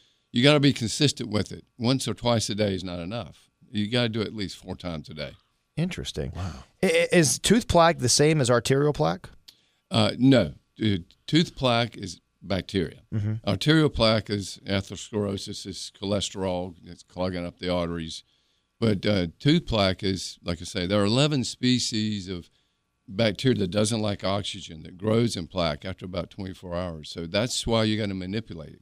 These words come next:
Speaker 1: 'cause when you chew, it's not just oral health, it's sy-, systemic health too, 'cause you have bacteria showers in the bloodstream. It takes a minute to go from your mouth to your toes.
Speaker 2: A minute?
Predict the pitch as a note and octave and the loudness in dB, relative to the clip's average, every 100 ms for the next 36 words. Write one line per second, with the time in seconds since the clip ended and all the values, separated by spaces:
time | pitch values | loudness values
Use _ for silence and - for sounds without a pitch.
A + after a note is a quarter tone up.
0 | - D#2+ G2+ F#2+ G#2 - D#3+ D3+ A2+ G2+ | -16 -10 -6 -4 -4 -4 -2 0 0 -4
1 | B2 A#2+ G#2 F#2+ F#2+ G2+ A2 G#2 A#2+ A#2 | -6 -8 -8 -10 -6 -4 -4 -4 -4 -6
2 | _ _ _ _ _ G#2+ G2+ - A2+ - | _ _ _ _ _ -2 0 0 -2 -2
3 | - A#2 - C3+ G#2+ - G2 E2+ - C3 | -2 -2 2 4 2 0 -2 -2 -2 -2
4 | F#2+ D#2 G2 F2 A2+ G#2+ F#2+ G2+ F#2+ - | -2 -4 -8 0 2 2 0 0 0 -2
5 | G2 F#2+ G#2 F#2 F2+ F#2 F2 D#2+ A2+ G#2+ | -6 -4 -2 0 0 -4 -8 -4 -2 -2
6 | - D#2 D2 A2+ - G2 A#2+ F#2 - F2+ | -6 -10 -6 -6 -2 0 0 0 -6 -10
7 | F#2 F2 F#2+ E2+ E2 F2 E2 - E2+ - | -10 -10 -10 -10 -6 -6 -8 -12 -16 -10
8 | G#2 F#2+ D2 C#2 - _ _ _ _ _ | -4 -4 -4 -12 -20 _ _ _ _ _
9 | _ - G#2 G#2 C3 - | _ -2 2 2 0 -2